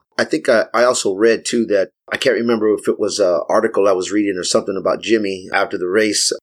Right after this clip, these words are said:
It was asking the question, "Is it panic time? Is it, is it time to push the panic button?" And I'm sitting there reading this going, "I don't know if it's time to push the panic button." But I think that whole team needs to be really serious about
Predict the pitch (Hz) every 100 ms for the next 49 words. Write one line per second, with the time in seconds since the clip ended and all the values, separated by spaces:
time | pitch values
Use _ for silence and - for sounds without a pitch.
0 | _ 104 101 92 110 110 - 101 - 113
1 | 110 107 98 95 - _ _ - 92 -
2 | 123 127 - - 90 90 92 92 98 95
3 | - 117 104 - 110 - - 117 117 82
4 | 90 - _ _ - 127 131 147 - 120
5 | 117 135 127 101 - 113 110 104 _ _
6 | _ 147 170 120 139 120 120 - 127 113
7 | - - - - 123 113 90 87 _ _
8 | _ - 113 107 - - 110 110 123 -
9 | 80 101 113 117 110 131 123 104 98 107
10 | 104 - - 107 104 113 104 98 120 113
11 | 101 - 95 92